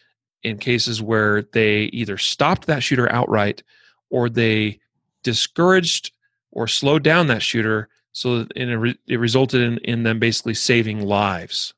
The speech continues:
okay? But if you really wanna know, seventy-six percent of the time, seventy-five point eight percent to be precise, armed citizens present at active shooting events were able to actually stop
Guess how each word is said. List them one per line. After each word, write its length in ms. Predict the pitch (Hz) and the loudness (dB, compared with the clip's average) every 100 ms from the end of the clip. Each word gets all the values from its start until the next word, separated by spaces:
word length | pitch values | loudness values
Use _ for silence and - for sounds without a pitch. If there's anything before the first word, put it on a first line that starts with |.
| - | -16
okay? 300 | 110 113 110 _ _ _ - | -6 -4 -4 _ _ _ -6
But 100 | - | -4
if 80 | 113 | 2
you 80 | |
really 140 | 143 156 | 4 4
wanna 140 | 147 | 4
know, 160 | 131 120 | 4 2
seventy-six 760 | - 143 135 117 - 165 - | 2 0 0 -2 -2 -2 -4
percent 420 | - 139 - 147 143 | -2 -2 0 -2 -2
of 80 | |
the 80 | 143 | -2
time, 360 | 135 147 113 92 | 2 2 2 0
seventy-five 520 | 135 131 123 131 127 | 0 0 2 0 0
point 220 | - 123 | -2 -2
eight 120 | 120 | -2
percent 340 | - 120 123 104 | -2 -2 -2 -2
to 60 | |
be 80 | - | -6
precise, 520 | 104 117 117 101 98 - _ _ _ _ _ _ _ - | -8 -2 0 0 -2 -10 _ _ _ _ _ _ _ 2
armed 280 | 139 143 | 2 2
citizens 380 | - 143 123 123 | 2 0 0 -2
present 600 | - - 214 180 156 - - _ | -4 0 2 2 0 -4 -16 _
at 220 | 117 117 _ - | -4 -4 _ -4
active 400 | 131 127 - 123 | -2 -2 -2 -2
shooting 540 | - 127 117 113 113 | 0 0 2 -2 -4
events 560 | 117 110 120 110 - - _ _ _ _ _ - | -4 0 0 0 -4 -6 _ _ _ _ _ -2
were 80 | 123 | 0
able 160 | 113 | 0
to 80 | 117 | 2
actually 280 | 110 - 107 | 0 -2 -4
stop 600 | - - - 87 69 | -2 -2 -2 -2 -4